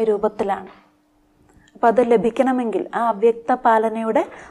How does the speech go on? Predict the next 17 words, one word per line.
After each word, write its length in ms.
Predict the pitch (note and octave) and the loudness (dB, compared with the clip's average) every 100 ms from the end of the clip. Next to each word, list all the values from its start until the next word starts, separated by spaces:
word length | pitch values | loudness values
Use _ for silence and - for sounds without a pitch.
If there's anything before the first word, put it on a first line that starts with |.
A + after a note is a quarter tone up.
| - | -2
വരദാനത്തിൻ്റെ 880 | G3+ A3 A3 A3+ A3+ A3 A#3 A3+ B3 | 2 2 2 2 0 -4 -4 0 -2
അധികാരം 580 | F#3 A3 G#3+ A3 A#3+ A#3+ | 0 0 2 2 0 -6
നേടണമെങ്കിൽ 720 | G#3 G3+ A3 A3 G3 F#3+ D4+ - - - G#3 | -6 -6 -4 -4 -2 -2 -4 -6 -20 -16 -8
നമ്മൾ 220 | G3+ A3+ - | -2 -2 0
ഏതൊക്കെ 420 | G3 A3+ A3+ A#3+ | 0 2 0 -2
കാര്യങ്ങളാണ് 640 | A#3+ G#3+ G#3+ A3 A3+ A3 - | 0 0 0 -2 -2 -2 -4
സ്പഷ്ടമാക്കേണ്ടത്? 960 | G#3 - A3+ G#3+ F#3 F3+ G#3+ G#3 G#3+ | -10 -6 -6 -4 -6 -4 -4 0 -2
നമ്മളിൽ 340 | G#3 G3 G3+ - - _ _ - - _ _ _ _ _ - | -2 -4 -6 -8 -20 _ _ -20 -20 _ _ _ _ _ -10
സ്വയം 340 | - A3+ B3 B3+ | 0 0 0 -4
താൻ 280 | A#3 A3 A3 | -6 -4 -4
ആരാണെന്നുള്ള 720 | G#3 G#3 A3+ A3+ A3+ A#3 A3+ A#3 | -4 -2 -2 -4 -6 -6 -4 -6
ജ്ഞാനം 440 | - G#3 G3+ G#3+ | -6 -8 -8 -10
സ്പഷ്ടമായിരിക്കണം, 920 | - G#3 - G#3+ G3+ F#3+ F#3+ - - - _ _ - _ - | -6 -8 -2 -4 -2 -6 -8 -12 -16 -20 _ _ -20 _ -4
ഈശ്വരൻ 500 | A3 A3 C4+ B3 A#3+ | -2 0 0 -2 -2
ആരാണെന്നുള്ള 680 | A#3 A3 A3 A3 A3 G#3+ A3 | -4 -4 -4 -6 -6 -4 -4
ജ്ഞാനം 500 | A3 G#3+ G3+ G3+ G#3 | -4 -6 -4 -4 -6
സ്പഷ്ടമായിരിക്കണം, 920 | - G3+ - G#3+ G3 F#3+ F#3+ G3 G3 | -4 -6 -4 -4 -4 -4 -6 -12 -14